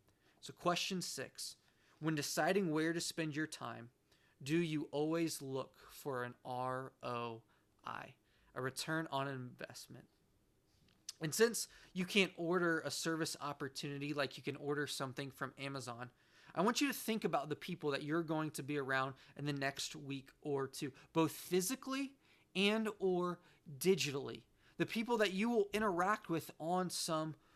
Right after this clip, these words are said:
way. And I want to challenge you to practice humility, to be humble,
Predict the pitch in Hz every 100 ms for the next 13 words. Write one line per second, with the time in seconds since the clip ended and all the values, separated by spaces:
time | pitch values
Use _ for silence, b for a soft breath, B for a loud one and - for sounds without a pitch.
0 | b - 156 127 131 _ _ _ b b
1 | - 233 247 - 254 285 269 156 175 180
2 | 170 - - 180 202 240 233 - 156 147
3 | - - b b _ - 180 165 135 -
4 | - _ _ b b b b 180 131 -
5 | - 220 233 240 240 - _ _ _ 180
6 | 180 123 -